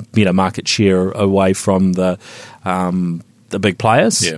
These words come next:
Speaker 1: Um, al-, although, you know, I do quite like it when, when some of the smaller players do, you know, ma-,
Speaker 2: Disrupt the
Speaker 1: ma-,
Speaker 2: market
Speaker 1: ma-,
Speaker 2: or attempt
Speaker 1: make,
Speaker 2: to.
Speaker 1: you know, make, make some, some
Speaker 2: It's innovation,
Speaker 1: inroads
Speaker 2: right?
Speaker 1: because
Speaker 2: Someone's come out with a
Speaker 1: yeah,
Speaker 2: yeah.
Speaker 1: it's, it, you know, it is, it is good to have competition, and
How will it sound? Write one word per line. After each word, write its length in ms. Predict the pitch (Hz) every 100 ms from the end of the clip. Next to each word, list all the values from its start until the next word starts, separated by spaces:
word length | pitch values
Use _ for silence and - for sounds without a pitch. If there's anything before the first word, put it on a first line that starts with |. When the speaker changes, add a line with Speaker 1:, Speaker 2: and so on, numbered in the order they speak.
| -
Speaker 1:
Um, 580 | 104 98 98 92 92 101
al-, 480 | - 113 107 107 -
although, 580 | 135 107 101 98 98 98 - - - _ - - - -
you 100 | 117
know, 80 |
I 60 | 110
do 180 | 117 165
quite 300 | - 151 -
like 300 | 113 127 156
it 120 | -
when, 600 | 110 127 127 127 127 123
when 260 | 110 123 117
some 220 | 139 123
of 40 |
the 80 | 107
smaller 360 | - 123 113 104
players 400 | 117 107 101 95
do, 420 | 120 123 123 117 -
you 120 | - 117
know, 160 | 104
ma-, 80 | 95
Speaker 2:
Disrupt 300 | 95 107 120
the 60 | 110
Speaker 1:
ma-, 120 | 113 117
Speaker 2:
market 140 | 101
Speaker 1:
ma-, 60 | 123
Speaker 2:
or 40 | 95
attempt 120 | 113
Speaker 1:
make, 180 | 123 110
Speaker 2:
to. 100 | -
Speaker 1:
you 100 | 156
know, 140 | 107
make, 240 | 107 117 120
make 200 | 123 117
some, 420 | - 107 101 92
some 180 | - 117
Speaker 2:
It's 60 | 120
innovation, 280 | 131 110
Speaker 1:
inroads 220 | 98 104 107
Speaker 2:
right? 80 |
Speaker 1:
because 380 | 120 - 127 113
Speaker 2:
Someone's 60 | -
come 120 | 123
out 100 | 120
with 120 | 107
a 40 | 110 113
Speaker 1:
yeah, 240 | 233 107
Speaker 2:
yeah. 80 | 82
Speaker 1:
it's, 220 | 127 -
it, 220 | - 127 110
you 160 | 143
know, 180 | 113 107
it 100 | 110
is, 180 | 135 127
it 160 | - 123
is 180 | 143 135
good 260 | - 139
to 60 | 120
have 160 | 131 120
competition, 880 | 123 113 117 120 113 123 117 117 110
and 600 | - 110 110 110 107